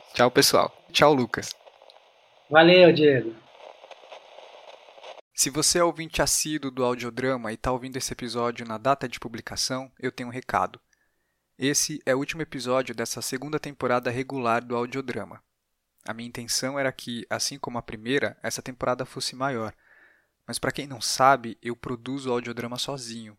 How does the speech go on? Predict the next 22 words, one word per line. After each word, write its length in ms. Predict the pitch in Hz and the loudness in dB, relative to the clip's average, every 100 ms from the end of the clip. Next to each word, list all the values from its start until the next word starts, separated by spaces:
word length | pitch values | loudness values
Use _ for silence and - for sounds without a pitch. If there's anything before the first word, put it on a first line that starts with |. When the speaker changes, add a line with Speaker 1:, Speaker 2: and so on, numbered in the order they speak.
| _ | _
Speaker 1:
o 80 | 117 | -16
que 120 | 117 | -14
envolve 400 | 113 110 104 113 | -8 -6 -6 -6
contato, 760 | - 123 - 113 104 - 107 - _ - | -12 -12 -2 0 0 -4 -14 -14 _ -4
pauta, 560 | 107 104 - 104 107 - | -2 -2 -4 -10 -10 -8
gravação, 760 | 107 104 101 - - 113 110 110 _ | -4 -4 -4 -4 -4 -6 -10 -16 _
edição 640 | 113 107 107 - 120 123 | -14 -8 -4 -4 -4 -8
e 40 | 123 | -8
divulgação. 680 | 123 120 120 123 - 95 - _ - - _ - | -10 -6 -4 -4 -6 -8 -12 _ -20 -20 _ -10
E 60 | |
por 140 | - 120 | -8 -8
conta 240 | 123 127 | -6 -6
do 100 | 123 | -4
volume 340 | 127 120 135 | -4 -4 -6
de 120 | 135 - | -10 -4
trabalho 580 | 127 110 101 95 98 - _ | -4 -2 -6 -6 -10 -18 _
e 60 | 104 | -8
das 180 | 110 107 | -6 -6
demandas 680 | 107 113 131 113 98 - - | -8 -6 -8 -8 -8 -10 -12
desse 360 | 104 - 98 | -8 -6 -8
momento 340 | 95 98 101 98 | -12 -14 -12 -12
atual, 500 | - 101 117 113 | -10 -2 0 -2